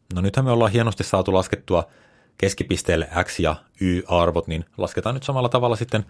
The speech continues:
oikealle yläreunalle, oikea yläreuna X ja oikea yläreuna Y. Saman-, samantapaisilla laskutoimituksilla kuin tuossa äskenkin. Eli kun me tiedetään keskipisteen X, niin me voidaan lisätä siihen jälleen kerran sivun pituuden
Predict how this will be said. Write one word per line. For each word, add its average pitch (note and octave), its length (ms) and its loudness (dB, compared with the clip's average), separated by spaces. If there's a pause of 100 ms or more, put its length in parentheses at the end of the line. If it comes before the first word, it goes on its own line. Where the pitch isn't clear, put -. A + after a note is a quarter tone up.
(280)
oikealle F#2+ 600 2 (300)
yläreunalle, D#2+ 640 2 (520)
oikea F#2+ 520 -2
yläreuna E2 600 0 (520)
X - 220 -10 (500)
ja D2+ 160 -6
oikea D2+ 400 -4
yläreuna F2 440 0
Y. D#2+ 220 -2 (920)
Saman-, B2 560 -2 (120)
samantapaisilla A#2+ 720 0
laskutoimituksilla E2+ 760 0
kuin - 120 -6
tuossa D#2 280 -4
äskenkin. D#2+ 400 -4 (720)
Eli D2 100 -10
kun A#2 200 2
me B2 60 4
tiedetään F#2+ 420 4
keskipisteen F2+ 720 -2 (160)
X, - 180 -10 (160)
niin D2+ 100 -10
me D2+ 80 -6
voidaan E2 300 4
lisätä E2+ 260 0
siihen D#2 500 -4
jälleen D#2 300 -4
kerran D#2 220 -4
sivun D#2+ 260 -4
pituuden D2 420 -6